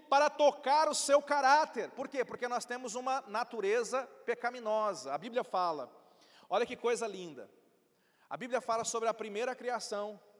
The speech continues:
e a segunda criação. Na primeira criação, Deus primeiro criou a terra. E depois Deus criou o homem e colocou o homem na terra.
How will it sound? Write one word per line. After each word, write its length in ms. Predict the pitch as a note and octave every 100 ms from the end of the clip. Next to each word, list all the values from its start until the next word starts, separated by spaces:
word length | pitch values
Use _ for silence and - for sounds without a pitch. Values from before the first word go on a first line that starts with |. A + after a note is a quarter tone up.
| _ _ _
e 100 | F#3
a 60 | G3
segunda 460 | - G3+ G3+ F#3 D#3+
criação. 440 | D3 C3 C3 G2+ _ _ _ _ _ _ _ _ _ _ _ _ _ - -
Na 160 | F3+ A#3+
primeira 360 | C4 C4 D#4+
criação, 600 | D#4 C4 G#3+ - A#3+ B3
Deus 240 | G#3 A#3+ -
primeiro 360 | A3+ A3+ B3
criou 200 | A#3+ A3+
a 120 | B3 A#3
terra. 440 | G3+ G3 D3+ A#2 - _ _ _ _ _ _ _ _ _ _ _ - -
E 80 | A#3+
depois 440 | C#4+ - C#4 D4+
Deus 280 | C4 C#4 -
criou 320 | B3+ B3+ C#4
o 20 |
homem 360 | A#3+ A#3+ C#4 C4
e 20 |
colocou 520 | - B3 B3 A#3+ C4
o 40 | C4
homem 320 | C4 D#4 A3
na 120 | F3
terra. 400 | - D3 B2 G#2